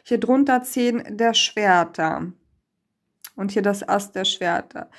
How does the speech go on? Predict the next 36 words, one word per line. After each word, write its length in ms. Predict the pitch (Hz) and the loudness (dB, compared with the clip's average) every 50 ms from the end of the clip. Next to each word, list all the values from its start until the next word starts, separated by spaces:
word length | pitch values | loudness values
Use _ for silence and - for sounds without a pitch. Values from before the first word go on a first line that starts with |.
| - - - - - - | -20 -20 -20 -20 -8 -2
Also 320 | - 190 208 214 226 240 | 0 0 2 2 0 0
diese 320 | 226 240 254 254 269 269 254 | 0 0 0 0 0 -2 -2
Königin 580 | - 285 285 294 285 294 285 277 269 262 226 | 2 2 4 4 4 4 4 2 0 0 0
hat 180 | 262 254 254 - | -2 -2 -4 -4
hier 140 | - 269 240 | -6 -6 -4
mit 160 | 240 240 - | -4 -4 -4
irgendwas 540 | - - 269 277 285 285 254 240 233 - - | -4 -2 -2 0 0 2 2 2 2 2 2
abgeschlossen 920 | - 359 359 - - - 269 - - 262 240 233 240 247 - 262 240 - | 2 2 2 0 -2 -8 -8 -6 -4 -2 -2 -2 -2 -2 -4 -6 -6 -4
und 340 | - 220 226 233 220 220 | -4 -2 -2 -2 -2 0
will 220 | 214 226 240 240 247 | 2 2 4 4 2
hier 320 | 247 247 - 240 226 226 | 0 -4 -4 -2 0 0
mit 220 | 220 214 214 202 208 | 0 0 -4 -4 -6
diesem 320 | 208 208 208 208 - - | -8 -8 -8 -8 -6 -2
Ass 260 | 175 190 220 208 - - | 0 0 0 0 -2 -6
der 120 | 196 202 | -6 -4
Schwerter 720 | 202 - - 202 196 190 190 190 - 185 185 180 175 185 | -2 -2 0 2 2 2 2 2 2 0 0 0 0 2
weiter 360 | 196 220 240 254 254 247 220 220 | 2 4 4 2 0 -2 -2 -2
fortfahren. 1300 | - - - 233 233 262 262 - - - - - - 175 175 175 175 175 170 165 160 156 - - - - _ _ - - - - - - - - - - - _ | -4 -6 -2 0 0 0 0 -4 -12 -20 -10 -6 -2 0 0 0 0 0 0 -2 -2 -4 -4 -6 -14 -18 _ _ -20 -20 -20 -20 -20 -20 -20 -20 -20 -20 -20 _
Äh, 220 | - 202 208 - - | -2 0 0 0 0
wird 220 | 180 208 247 277 - | 0 0 0 0 0
etwas 420 | - 233 - - 247 240 240 - | -2 -4 0 2 2 2 2 0
entscheiden 840 | - - 220 226 226 - - 233 208 208 214 226 240 247 277 285 | -4 -4 -2 -2 -2 0 2 2 4 4 4 2 2 2 2 2
oder 340 | - - - 240 233 240 233 | 2 2 2 0 2 0 -2
verlangt 520 | 233 - 247 226 233 240 247 262 269 262 - | -2 -2 -2 2 4 4 4 4 2 0 -2
hier 120 | - 226 | -2 -2
eine 160 | 214 220 240 | 0 0 -2
Entscheidung 800 | - 190 202 196 202 - 214 208 202 202 202 202 202 202 202 202 - - - | -2 -4 -4 -4 -2 0 0 2 2 2 0 -2 -4 -8 -8 -10 -8 0 2
ab. 340 | 202 196 - - - _ _ - - _ _ _ _ _ _ _ _ _ _ _ _ _ | 4 4 4 2 -2 _ _ -20 -20 _ _ _ _ _ _ _ _ _ _ _ _ _
Sie 180 | - 196 214 220 | -10 -6 -6 -4
guckt 280 | 220 254 254 254 - - | -2 -2 -4 -2 -2 -2
auf 160 | 202 202 - | -2 -2 0
jeden 220 | - 233 226 233 | 0 -2 -2 0
Fall 240 | 233 - 226 208 196 | 0 0 0 0 0
in 180 | - - 208 208 | -2 -4 -4 -4
dieses 440 | 214 202 202 196 196 196 - - | -4 -4 -4 -4 -4 -6 -6 -2
Ass 400 | - 175 175 175 - - - - | -2 0 0 -2 -4 -10 -18 -20